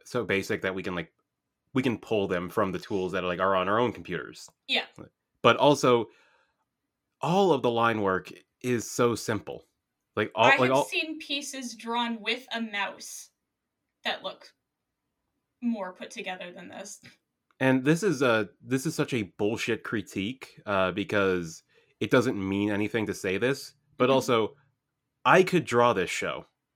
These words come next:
Speaker 2: Yeah.
Speaker 1: I am not an artist, but I can draw this show. And sure, Kevin Spencer was not trying to, w-, was not trying to be a Miyazaki film. He was trying to
Speaker 2: No.
Speaker 1: be Kevin Spencer.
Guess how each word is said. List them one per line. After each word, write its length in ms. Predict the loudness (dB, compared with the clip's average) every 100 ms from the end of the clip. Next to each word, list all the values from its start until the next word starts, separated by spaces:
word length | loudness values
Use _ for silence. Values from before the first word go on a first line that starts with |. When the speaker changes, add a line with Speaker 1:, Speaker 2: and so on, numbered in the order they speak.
| _ _ _
Speaker 2:
Yeah. 180 | 2 2 0 _ _ _ 4
Speaker 1:
I 120 | 6
am 180 | 8 8
not 180 | 6
an 140 | 6 2
artist, 580 | 2 2 2 -2 -10 _ -6
but 120 | -4
I 160 | 0 -2
can 200 | -2 -2
draw 280 | 0 2 0
this 180 | -4
show. 340 | -6 -4 -4 -4
And 260 | -4 -4 -8 _ -20 -14
sure, 420 | 2 6 6 6
Kevin 280 | 2 2 2
Spencer 360 | 0 -2 0
was 120 | 0 0
not 160 | -2
trying 360 | 0 0 0 -2
to, 420 | -2 0 0 -2 -8 _ _ _ _ _ _ -2
w-, 180 | 2 6
was 180 | 6
not 220 | 6 4 2
trying 320 | 2 2 2
to 120 | -2
be 180 | -2 -2
a 60 | -2
Miyazaki 680 | -2 -2 0 0 0 -4
film. 360 | -6 -8 -8 -14 _ _ _ -4
He 100 | 0
was 140 | 0
trying 160 | 2 2
to 40 |
Speaker 2:
No. 60 | 4
Speaker 1:
be 100 | 2
Kevin 280 | 2 0 0
Spencer. 480 | 0 0 -2 -14